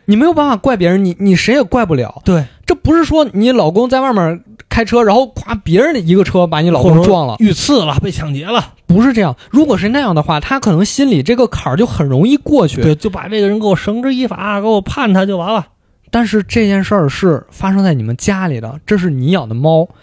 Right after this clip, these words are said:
Speaker 1: 他已经尽自己所能，我要把猫掐死，我把猫淹死。
Speaker 2: 就他妈因为你。
Speaker 1: 但是这样他也过不去这个坎儿。
Speaker 2: 嗯。
Speaker 1: 因为 <laughs> 你发泄到人身上跟发泄到猫身上，这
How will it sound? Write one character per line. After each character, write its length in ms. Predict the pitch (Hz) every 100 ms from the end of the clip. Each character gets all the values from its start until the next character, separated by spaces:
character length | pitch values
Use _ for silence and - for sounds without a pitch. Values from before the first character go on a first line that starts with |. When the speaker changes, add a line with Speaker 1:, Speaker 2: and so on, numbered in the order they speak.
| _ _ _ -
Speaker 1:
他 140 | 262
已 120 | 208
经 180 | 139 196
尽 260 | 208 294 220
自 120 | 226
己 120 | 202
所 200 | 240 165 135
能， 140 | 165
我 120 | 175
要 80 | 208
把 120 | 185
猫 220 | 165 202 226
掐 240 | - 226 -
死， 120 | 196
我 100 | 180
把 140 | 185 156
猫 200 | 165 196
淹 360 | 180 226 220
死。 280 | 208 135 123 - 156
Speaker 2:
就 120 | - 208
他 140 | 165
妈 80 | 185
因 100 | 185
为 80 | 175
你。 380 | 135 156 143 117 _ - _ _
Speaker 1:
但 120 | - 220
是 80 | 196
这 140 | - 254
样 160 | 180
他 100 | 185
也 180 | 190 139 -
过 160 | 233
不 80 | 160
去 140 | 127 120
这 100 | 123
个 140 | 113
坎 240 | - -
儿。 20 | - _
Speaker 2:
嗯。 340 | 120 104 101 -
Speaker 1:
因 140 | 214
为 120 | 302 226 - -
<laughs> 160 | 151 -
你 240 | 160 143
发 240 | 131 208
泄 100 | 214
到 120 | 185 127
人 220 | 117 165
身 120 | 190
上 80 | 165
跟 120 | 170
发 180 | 165 190
泄 80 | 180
到 100 | 131
猫 240 | 180 202
身 160 | 165 147
上， 160 |
这 60 | 143